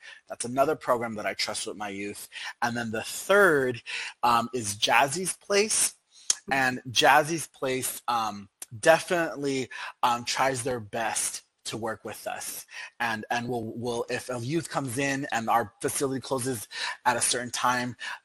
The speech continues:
Jazzy's Place will stay open specifically for our youth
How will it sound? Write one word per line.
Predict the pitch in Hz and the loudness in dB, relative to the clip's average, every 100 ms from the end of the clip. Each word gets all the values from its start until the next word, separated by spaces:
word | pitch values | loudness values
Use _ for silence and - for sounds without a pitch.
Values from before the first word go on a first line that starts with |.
| - | -8
Jazzy's | 110 135 127 123 | 6 8 8 4
Place | - 123 - | 0 0 0
will | |
stay | 113 113 | -2 -2
open | 101 110 110 110 | -2 -4 -6 -6
specifically | - - 113 - 117 113 98 107 | 0 0 2 -2 -2 -6 -8 -6
for | - 87 | -2 0
our | 101 | 0
youth | 98 104 104 - | -2 -6 -6 -10